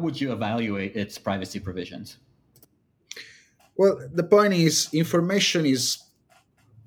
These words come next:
Speaker 2: all good. I mean, if you want to increase transparency, it's always a very good thing to do,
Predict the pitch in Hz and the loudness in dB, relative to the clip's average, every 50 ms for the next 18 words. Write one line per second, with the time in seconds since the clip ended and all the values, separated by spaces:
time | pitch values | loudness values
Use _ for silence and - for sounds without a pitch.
0 | _ _ _ _ _ _ _ - 131 123 123 120 117 151 196 165 127 120 120 117 | _ _ _ _ _ _ _ 4 4 4 4 4 2 4 4 6 6 6 4 4
1 | 107 104 104 - - 120 113 117 123 131 127 - 123 117 117 - 123 120 120 - | 2 0 -2 -4 -4 -4 -2 0 -2 -2 0 0 -2 -2 0 0 -2 -2 -2 -2
2 | 113 113 107 - - 127 120 117 110 107 104 104 - 110 107 101 98 95 - - | -4 -4 -4 -4 0 0 2 2 2 0 -2 -2 -2 -2 -2 -2 -2 -4 -2 -2
3 | 104 104 101 95 95 92 98 92 98 92 107 92 101 90 - - 127 120 113 - | 0 0 0 0 -2 -2 -2 -2 0 -2 -2 -2 -6 -8 -4 -2 -2 -2 0 -2
4 | 107 90 92 90 90 107 - - | -6 -4 -4 -4 -2 -4 -4 -6